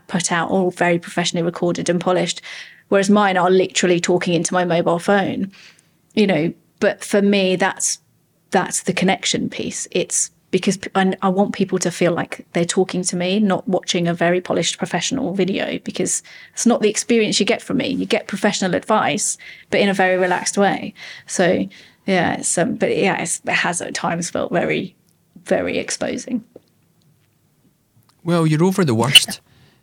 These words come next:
Speaker 2: I'm sure now, in the most, uh, you know, in the most challenging bit of it, the ch-, most challenging bit of any business is getting, is getting it started and getting some mo-,
Speaker 1: Yeah.
Speaker 2: momentum.
Speaker 1: Yeah.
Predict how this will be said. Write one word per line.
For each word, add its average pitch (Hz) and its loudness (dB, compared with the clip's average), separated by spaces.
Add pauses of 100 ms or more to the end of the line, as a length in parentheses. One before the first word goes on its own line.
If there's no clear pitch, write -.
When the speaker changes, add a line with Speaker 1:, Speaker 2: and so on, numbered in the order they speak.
(160)
Speaker 2:
I'm 120 2
sure 113 2
now, 104 2
in 110 4
the 104 4
most, 107 2
uh, 127 -2
you 135 2
know, 123 4
in 110 4
the 110 4
most 113 2
challenging 120 2
bit 117 -2 (560)
of 113 0
it, 135 0
the 101 -2
ch-, - -8
most 123 2
challenging 117 2
bit 107 -2
of 104 -2
any 110 4
business 117 0
is 101 -2
getting, 107 0 (800)
is 110 -4
getting 117 2
it - -2
started 113 0
and 113 4
getting 110 0
some 107 2
mo-, 98 6
Speaker 1:
Yeah. 95 4
Speaker 2:
momentum. 107 2
Speaker 1:
Yeah. - 2